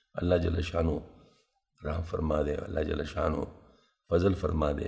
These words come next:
شاہ صلی اللہ علیہ وسلم کی شفاعت کے ذریعے سے اللہ پاک ہمیں معاف کروا دے، تو یہ معاف کر دے، یہ، یہ بات ہے۔ لیکن یہ بات ہے کہ عقیدے میں کوئی گڑبڑ ہو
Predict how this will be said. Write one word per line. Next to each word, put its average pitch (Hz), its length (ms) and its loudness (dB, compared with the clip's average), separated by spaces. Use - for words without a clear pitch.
شاہ - 200 -14
صلی - 100 -20
اللہ - 100 -2
علیہ - 200 -6
وسلم 85 200 -8
کی 80 100 -8
شفاعت 78 440 -2
کے 73 100 -4
ذریعے 73 220 -2
سے - 160 -10
اللہ 73 160 2
پاک 82 320 -4
ہمیں 80 180 0
معاف 85 360 6
کروا 76 300 6
دے، 78 80 0
تو 110 120 10
یہ 123 440 10
معاف 98 360 4
کر 95 140 8
دے، 82 120 4
یہ، 123 340 8
یہ 87 180 2
بات 78 300 8
ہے۔ 76 260 -2
لیکن 101 300 4
یہ 123 140 8
بات 131 260 10
ہے 139 60 4
کہ 113 100 2
عقیدے 135 380 8
میں 170 120 6
کوئی 143 220 6
گڑبڑ 127 280 8
ہو 123 80 4